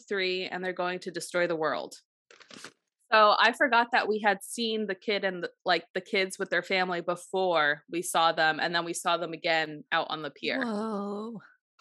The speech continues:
Speaker 1: Um, so that's what we had written down, and then we drew these things. These are the,
Speaker 2: The
Speaker 1: the
Speaker 2: blimps.
Speaker 1: U F Os.
Speaker 2: Oh my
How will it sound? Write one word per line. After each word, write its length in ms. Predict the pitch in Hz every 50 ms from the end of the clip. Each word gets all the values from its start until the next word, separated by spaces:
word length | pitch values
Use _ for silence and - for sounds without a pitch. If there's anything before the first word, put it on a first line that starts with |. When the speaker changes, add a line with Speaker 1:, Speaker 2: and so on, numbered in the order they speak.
| _ - -
Speaker 1:
Um, 400 | - 226 214 214 220 214 208 202 - -
so 160 | - - 254
that's 280 | 240 254 277 285 - -
what 160 | 381 320 -
we 120 | 339 311 311
had 160 | 311 269 233
written 320 | 254 269 247 - 226 226
down, 500 | 220 240 240 240 226 208 208 202 202 190 -
and 240 | - 208 208 214 214
then 680 | 214 214 214 214 214 214 208 208 208 208 208 214 214 - _ _ _ _ _ _ _ _ _ -
we 200 | - 208 220 220
drew 640 | 202 190 - - 233 233 233 220 208 196 190 190 208 - - - - - - - _ _ _ _ _ _ _ _ - - _
these 300 | - 220 226 233 226 -
things. 520 | - 196 175 165 160 160 170 180 - - - - _ _ -
These 180 | - 196 208
are 200 | 208 196 185 190
the, 440 | 190 180 180 175 175 170 175 180 190 - _ _ _ _ _ _ _ _ _ -
Speaker 2:
The 80 | 226
Speaker 1:
the 20 | 214
Speaker 2:
blimps. 320 | - 220 233 269 285 262 196
Speaker 1:
U 120 | 190 190
F 240 | 185 185 196 - -
Os. 420 | 220 202 202 196 185 180 175 175 175
Speaker 2:
Oh 240 | 233 254 277 285 285
my 280 | 285 277 277 262 247